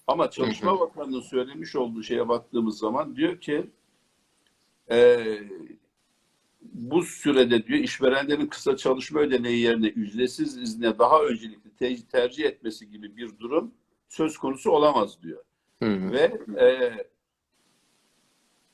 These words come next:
Speaker 1: biz de diyor bunu kontrol edeceğiz. Prim günlerini S G K olarak biz görebiliyoruz diyor. İkinci tarafı, şimdi bu kısa çalışma ödeneğinden,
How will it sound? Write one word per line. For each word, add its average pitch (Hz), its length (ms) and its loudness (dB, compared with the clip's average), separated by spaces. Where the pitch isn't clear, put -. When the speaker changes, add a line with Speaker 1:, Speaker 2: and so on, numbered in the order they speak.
Speaker 1:
biz 147 300 -14
de 170 140 -2
diyor 160 200 -4
bunu 147 180 -8
kontrol 131 440 0
edeceğiz. 160 600 0
Prim 160 300 -8
günlerini 127 380 -6
S 147 240 0
G 143 220 -6
K 127 120 0
olarak 131 360 -2
biz 160 160 -8
görebiliyoruz 113 760 -4
diyor. 73 140 -16
İkinci 139 400 -2
tarafı, 165 640 2
şimdi 147 460 -4
bu 147 140 -6
kısa - 280 0
çalışma 147 480 0
ödeneğinden, 147 880 0